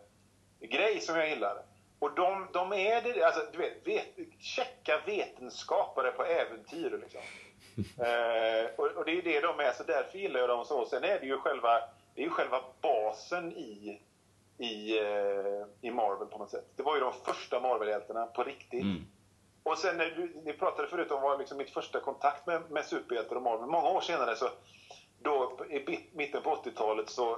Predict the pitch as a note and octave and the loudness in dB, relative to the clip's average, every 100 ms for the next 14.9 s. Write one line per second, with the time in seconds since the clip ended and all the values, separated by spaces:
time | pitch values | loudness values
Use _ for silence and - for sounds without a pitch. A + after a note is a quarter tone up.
0 | - - A#2+ A#2 B2 - - - C#3 D3+ | -4 -2 0 0 -2 -6 -6 -2 -2 -2
1 | E3+ C3 G#2+ - - G#2+ G#2 G#2 G2+ G2+ | -2 0 -2 -4 -2 0 2 2 2 0
2 | G2+ - A#2+ A#2+ A#2+ C#3+ E3 - - C3 | -6 -6 0 2 2 0 -4 -4 0 0
3 | - - D3 A2 G2+ C#3 D3+ - - - | 0 -4 -2 0 -2 -6 -8 -12 -18 -20
4 | - _ - _ _ _ G#2+ G#2+ G#2+ G#2+ | -20 _ -20 _ _ _ 0 4 4 2
5 | - - E3 G3 - D3+ B2 A2 G#2+ C#3 | -4 -10 -4 -4 0 0 0 0 2 2
6 | - E3 E3 E3 - D3 A2+ A2+ D3+ A2+ | 0 -2 -2 -6 -6 -2 0 2 2 2
7 | G2 G#2 C#3+ A#2+ A2+ C3 C3+ C3 C3 D#3+ | 0 0 2 4 0 0 0 0 -4 -2
8 | D3+ - - - - D#3 A#2+ - - A#2+ | 0 0 -2 -6 -2 -2 0 -2 0 0
9 | - A#2 A2+ A2+ B2 A#2+ - - - - | -2 -2 -4 2 4 4 0 -10 -8 -8
10 | - A#2+ G#2+ G2+ G2+ A#2+ - - A#2 G#2 | -4 -2 -2 -4 -4 -6 -8 -4 0 0
11 | A2+ - - - - F#3+ D3 B2+ C#3 B2+ | -4 -14 -16 -12 -2 -2 0 -2 0 0
12 | G2 - - - - - D4 B3+ - - | -2 -8 -20 -8 -6 -4 -2 -4 -6 -12
13 | - A#3+ B3 - - - - - F3 F3 | -8 -4 -4 -4 -14 -12 -10 -4 0 4
14 | D#3 - B2 B2+ A#2 F#3 G#3 - | 4 6 6 6 4 8 8 8